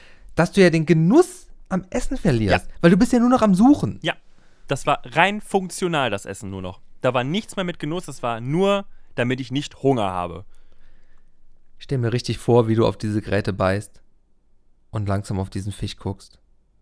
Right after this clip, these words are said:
Speaker 2: Und die
Speaker 1: Und dann
Speaker 2: Seele.
Speaker 1: kommt auf einmal, "Fuck!", nimmst den Teller und klatscht den gegen die Wand. <laughs>
Speaker 2: Und innerlich ist etwas in mir gestorben in diesem Moment. Ja, es war wirklich schl-, also das, das finde ich ganz, ganz schlimm. Also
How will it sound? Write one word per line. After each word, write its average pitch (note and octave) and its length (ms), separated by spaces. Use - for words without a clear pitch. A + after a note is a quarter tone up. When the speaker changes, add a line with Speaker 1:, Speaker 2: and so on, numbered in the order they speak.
Speaker 2:
Und - 180
die G2+ 60
Speaker 1:
Und G2 200
dann G2+ 60
Speaker 2:
Seele. G#2 140
Speaker 1:
kommt F#2+ 140
auf - 100
einmal, A#2 380
"Fuck!", D#4 880
nimmst F#3+ 240
den D3+ 140
Teller B2 220
und G2+ 80
klatscht - 260
den F#2+ 80
gegen F2 220
die - 100
Wand. - 260
<laughs> - 0
Speaker 2:
Und G#2+ 100
innerlich G2 340
ist A3+ 120
etwas G2+ 300
in F#2+ 100
mir F#2 120
gestorben F2+ 560
in F2 80
diesem F2+ 220
Moment. F2+ 400
Ja, C3 100
es E3+ 120
war B2 140
wirklich C#3+ 220
schl-, - 120
also C3 180
das, F#3 100
das A3+ 180
finde A3 160
ich D#3+ 80
ganz, F3 200
ganz D3 200
schlimm. A#2 200
Also B2 160